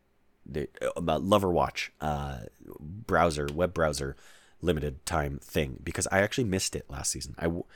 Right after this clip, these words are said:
last year. I wasn't really playing the game at the time, so although I looked into it a little bit, I never sat down and just made my way through it, and honestly, I never got the skins for it, so, uh, I kinda want that to come back, and I might dive into it.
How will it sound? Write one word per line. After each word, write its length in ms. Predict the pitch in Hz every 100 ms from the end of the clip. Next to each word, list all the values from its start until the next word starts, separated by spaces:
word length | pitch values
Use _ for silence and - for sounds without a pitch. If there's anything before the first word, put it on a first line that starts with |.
| - -
last 340 | 85 76 - - 73
year. 280 | 90 69 - - - - -
I 60 | 92
wasn't 340 | 92 123 139 - -
really 440 | 82 90 95 107
playing 380 | - 82 82 98
the 80 | 107
game 200 | 110 117
at 100 | 117
the 60 |
time, 360 | - 120 151 143 - - -
so 220 | - 98 90
although 240 | 92 107
I 100 | 92 - - -
looked 380 | 95 107 117 107
into 220 | 110 127
it 60 |
a 40 | 123
little 160 | 127
bit, 120 | 131 -
I 80 | 90
never 200 | 87 101
sat 280 | - - -
down 240 | 73 90
and 100 | 90
just 140 | 76
made 140 | 76 76
my 120 | 80
way 100 | 73
through 220 | - 82
it, 80 | -
and 180 | 71 -
honestly, 340 | 71 73 -
I 20 | 80
never 180 | 76
got 120 | 76 -
the 60 |
skins 260 | - 76 82
for 140 | 90
it, 120 | 95 -
so, 220 | 73 73 - - - -
uh, 280 | 78 78 76 -
I 60 | -
kinda 160 | 131
want 160 | 143 135
that 140 | 117
to 40 | -
come 120 | 98
back, 180 | 82 -
and 100 | 73
I 40 |
might 180 | 73 -
dive 180 | 76 73
into 200 | -
it. 80 | 71